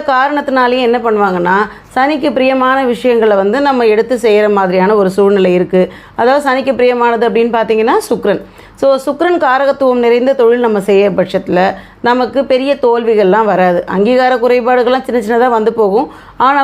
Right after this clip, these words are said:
கூட வந்து பார்த்தீங்கன்னா பண வரவுகள் வந்துகிட்டே இருக்கும், பெரிய தடைகள் வராம இருக்கும். தொழில் முன்னேற்றம் அப்படின்றது கரெக்டா செஞ்சுக்கிட்டே போயிட்டு இருக்கலாம்.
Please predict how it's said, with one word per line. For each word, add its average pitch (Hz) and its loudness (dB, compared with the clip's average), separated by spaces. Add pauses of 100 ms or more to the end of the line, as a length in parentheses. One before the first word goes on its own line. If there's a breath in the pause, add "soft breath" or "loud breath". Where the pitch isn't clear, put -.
கூட 277 2
வந்து 254 -2
பார்த்தீங்கன்னா 254 0 (100)
பண 247 0
வரவுகள் 226 2 (100)
வந்துகிட்டே 190 0
இருக்கும், 233 -4
பெரிய 220 2 (140)
தடைகள் 208 0
வராம 160 -2
இருக்கும். - -6 (300 loud breath)
தொழில் 294 2
முன்னேற்றம் 240 0
அப்படின்றது 202 0
கரெக்டா 196 -2
செஞ்சுக்கிட்டே 185 0
போயிட்டு 170 -2
இருக்கலாம். 180 -4